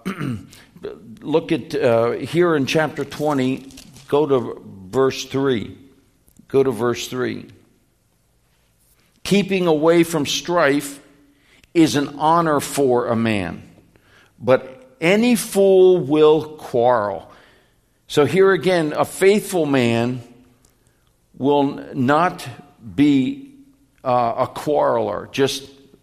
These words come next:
quarrel and argue and, and find things to argue about all the time. But a faithful man will be able to control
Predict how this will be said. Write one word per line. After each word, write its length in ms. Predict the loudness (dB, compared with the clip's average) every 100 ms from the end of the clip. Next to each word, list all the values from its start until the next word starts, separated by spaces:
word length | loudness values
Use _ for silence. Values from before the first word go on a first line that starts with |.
| -20 -12
quarrel 600 | -4 0 2 4 2 0
and 200 | -2 0
argue 680 | 2 2 0 -2 0 2 2
and, 160 | 0
and 260 | -2 -4 -4
find 380 | -6 -6 -6 -4
things 240 | -6 -6
to 120 | -8 -4
argue 320 | -4 -4 -4
about 240 | -2 -2
all 180 | -2 -4
the 120 | -6
time. 400 | -6 -6 -6 -12 -18 -20 -20 -20 _
But 80 | -2
a 60 | 0
faithful 420 | 0 0 0 -2
man 440 | 0 2 0 0
will 140 | -2 0
be 200 | 2 2
able 180 | 2 -2
to 120 | -6
control 920 | -6 -6 -8 -4 2 2 2 0 -4